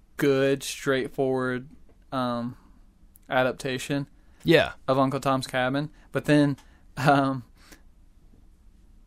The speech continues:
Speaker 1: uh, Al Addison added in sex scenes <laughs> to it. So
Speaker 2: Oh,
Speaker 1: it'd be
Speaker 2: okay.
Speaker 1: like if somebody took Gone with the Wind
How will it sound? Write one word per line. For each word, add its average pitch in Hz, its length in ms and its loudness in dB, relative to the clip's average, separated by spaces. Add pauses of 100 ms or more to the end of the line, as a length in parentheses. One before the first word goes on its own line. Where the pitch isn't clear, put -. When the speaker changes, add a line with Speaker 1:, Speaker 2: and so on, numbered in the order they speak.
(180)
Speaker 1:
uh, 90 260 -8 (1040)
Al 135 160 8
Addison 131 440 2
added 117 300 0
in 117 200 -4
sex - 360 -4
scenes 139 520 -4
<laughs> - 60 -20
to - 100 2
it. - 20 8 (160)
So 113 80 10
Speaker 2:
Oh, 104 420 6
Speaker 1:
it'd 196 100 8
be 294 60 8
Speaker 2:
okay. 302 80 12
Speaker 1:
like 247 140 10
if 170 140 2
somebody 208 260 6
took 175 200 4
Gone 151 240 8
with 160 120 2
the 131 120 0
Wind 127 440 -4